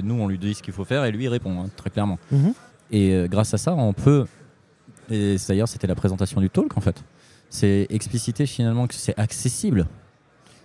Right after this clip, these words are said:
Speaker 1: Ça peut être très complexe derrière. Et d'ailleurs, finalement, la plupart des user experience et des choses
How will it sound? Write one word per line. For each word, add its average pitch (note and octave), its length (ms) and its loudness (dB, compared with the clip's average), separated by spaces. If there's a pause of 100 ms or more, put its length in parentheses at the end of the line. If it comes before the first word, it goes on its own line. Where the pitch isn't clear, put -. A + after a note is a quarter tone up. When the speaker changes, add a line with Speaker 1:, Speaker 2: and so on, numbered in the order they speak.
Speaker 1:
Ça - 120 0
peut C#3 120 4
être B2 100 -2 (180)
très - 160 -6
complexe C#3 340 -2
derrière. G2+ 320 4
Et A2+ 80 -2
d'ailleurs, B2 240 2
finalement, B2 380 2
la A2+ 80 2
plupart B2+ 300 0
des G2+ 280 0
user A2+ 140 0
experience A2+ 560 0
et F2 140 2
des F2 140 0
choses B2+ 400 0